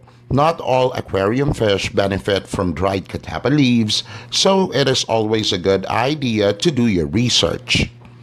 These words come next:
Also, when using dried catappa leaves or black water extract in the tank,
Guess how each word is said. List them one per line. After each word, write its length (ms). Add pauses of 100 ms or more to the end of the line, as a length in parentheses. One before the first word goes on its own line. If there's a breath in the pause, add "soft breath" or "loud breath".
(640 loud breath)
Also, 640 (200 loud breath)
when 280
using 400
dried 340
catappa 440
leaves 500
or 140
black 360
water 380
extract 640
in 180
the 60
tank, 600